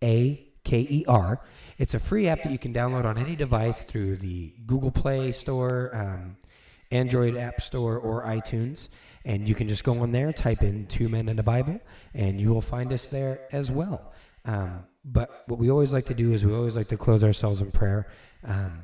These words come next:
so I'm gonna go ahead and do that for us now, and we will close our first session of Two Men and a Bible. Heavenly Father, we just wanna thank you so much for being here with us today,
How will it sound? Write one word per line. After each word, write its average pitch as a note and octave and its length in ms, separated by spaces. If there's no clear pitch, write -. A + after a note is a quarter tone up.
so - 100
I'm A#2 80
gonna A2 140
go A2+ 80
ahead A2 160
and G#2 100
do G#2+ 100
that G2+ 220
for A2+ 160
us G2+ 160
now, G#2 180
and G2 120
we G2 100
will F2 80
close A2 340
our G#2 120
first G#2 300
session G#2 280
of G2 100
Two - 140
Men G2 140
and F2+ 100
a E2+ 40
Bible. - 340
Heavenly D3+ 320
Father, A2+ 320
we A#2+ 140
just B2+ 200
wanna A2+ 160
thank G#2+ 240
you G#2 60
so G#2+ 180
much G#2 180
for G#2+ 100
being A#2+ 280
here A2 200
with G#2+ 220
us A2 140
today, G#2 500